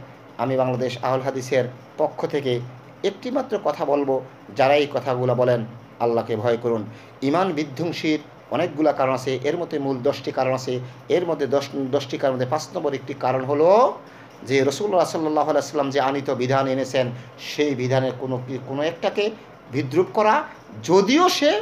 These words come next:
ওই জিনিসটা পালন করে। যেমন পর্দা, অনেকেই আজকে পর্দা করে, অনেকেই পর্দা করে, হয় চাপে পড়ে করে, না হয় মানুষকে দেখানোর জন্য করে। কিন্তু দেখা গেছে যেই, যারাই পর্দা করে তারাই আবার সেই পর্দার বিরুদ্ধে কথা বলে।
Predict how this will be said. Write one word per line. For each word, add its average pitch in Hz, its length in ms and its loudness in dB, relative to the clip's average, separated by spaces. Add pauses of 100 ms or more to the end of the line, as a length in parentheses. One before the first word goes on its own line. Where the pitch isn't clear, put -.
ওই 156 140 4
জিনিসটা 147 520 2 (480)
পালন 135 480 4
করে। 131 220 2 (360)
যেমন 147 300 4
পর্দা, 135 500 2 (300)
অনেকেই 240 480 0 (240)
আজকে 131 300 -4
পর্দা 135 260 2
করে, 127 300 2 (300)
অনেকেই 320 320 4
পর্দা 220 360 2
করে, 180 240 4
হয় 196 500 4 (340)
চাপে 202 300 2
পড়ে 208 180 2
করে, 240 320 4 (260)
না 139 260 0
হয় 156 140 4
মানুষকে 147 440 0
দেখানোর 156 400 2
জন্য 160 200 0
করে। 151 260 2 (260)
কিন্তু 147 180 -4
দেখা 143 220 4
গেছে 131 400 0
যেই, 262 420 4 (420)
যারাই 196 360 6
পর্দা 165 280 2
করে 143 200 2
তারাই 135 280 2
আবার 135 140 0
সেই 131 220 -6
পর্দার 131 340 0
বিরুদ্ধে 127 340 0
কথা 123 180 0
বলে। 123 240 2